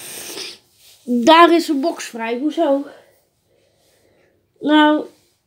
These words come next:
eh, ja, ik heb wat gekocht. Eh, dat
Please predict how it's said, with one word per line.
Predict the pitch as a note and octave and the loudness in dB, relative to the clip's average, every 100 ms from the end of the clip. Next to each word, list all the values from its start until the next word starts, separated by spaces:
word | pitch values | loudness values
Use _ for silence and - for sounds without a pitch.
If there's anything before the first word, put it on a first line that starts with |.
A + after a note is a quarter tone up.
| _ _ _ _ _ - - - - | _ _ _ _ _ -18 -18 -18 -4
eh, | B3+ C4+ C4+ C#4 | 2 4 4 2
ja, | B3+ C#4 B3 | 2 4 4
ik | A3 A3 | 2 0
heb | G#3+ | -4
wat | A3+ - | -4 -6
gekocht. | A3+ G#3+ C#4 G3 - - - - _ _ _ _ _ _ _ _ _ _ _ _ _ _ _ - | -8 2 2 2 -4 -18 -20 -20 _ _ _ _ _ _ _ _ _ _ _ _ _ _ _ -2
Eh, | G#3+ G3+ G3+ G3 G3 | 2 2 2 0 -2
dat | G#3 G#3 | -2 -4